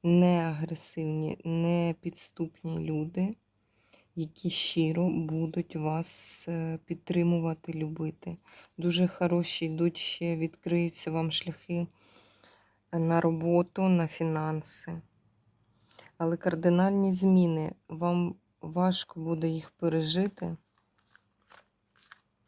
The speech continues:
Кажіть, коли саме зміниться життя на краще, стане легше? М,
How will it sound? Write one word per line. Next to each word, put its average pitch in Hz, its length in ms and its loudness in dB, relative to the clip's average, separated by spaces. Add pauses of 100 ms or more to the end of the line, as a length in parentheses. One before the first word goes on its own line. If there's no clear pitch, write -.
(1200)
Кажіть, 175 540 -4 (120)
коли 180 220 -2
саме 170 540 -4 (1700)
зміниться 175 640 0
життя - 460 -10
на 165 140 -4
краще, - 580 -8 (180)
стане 165 500 -4
легше? 165 580 -8 (4000)
М, 160 600 -2